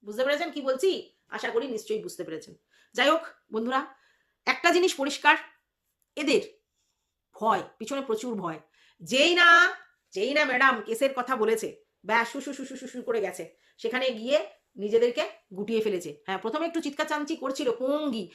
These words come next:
আমার ভীষণ সিদ্ধারার জোর, আমার ভীষণ সিদ্ধারার জোর।" তারপরে হঠাৎ করে সিদ্ধারাটা না ফুস হয়ে গেছে কেসের জন্য।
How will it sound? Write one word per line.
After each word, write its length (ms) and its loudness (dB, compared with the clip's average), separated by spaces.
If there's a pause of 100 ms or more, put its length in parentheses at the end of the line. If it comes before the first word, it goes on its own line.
(140)
আমার 320 4
ভীষণ 280 0
সিদ্ধারার 520 0
জোর, 320 2 (220)
আমার 320 8
ভীষণ 260 0
সিদ্ধারার 400 -2
জোর।" 240 -2 (160)
তারপরে 260 0
হঠাৎ 300 2
করে 140 -4
সিদ্ধারাটা 460 0
না 220 -8
ফুস 560 -4
হয়ে 140 -2
গেছে 200 -14 (600)
কেসের 280 -8
জন্য। 180 -12